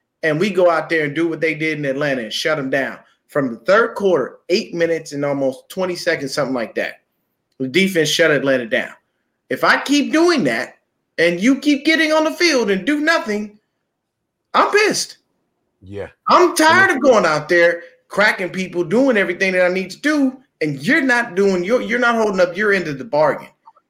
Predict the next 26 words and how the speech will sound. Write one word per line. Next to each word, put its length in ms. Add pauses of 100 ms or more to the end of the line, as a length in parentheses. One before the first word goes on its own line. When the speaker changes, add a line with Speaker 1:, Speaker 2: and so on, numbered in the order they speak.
(120)
Speaker 1:
It 100
is 220
a 20
Speaker 2:
Right. 80
Speaker 1:
team 340
game, 380 (240)
but 80
at 160
the 60
end 160
of 100
the 60
day, 340
if 120
I'm 200
doing 240
my 140
job, 400
I'm 160
gonna 80
expect 440
you 120
to 80
help 240
me 200
out. 280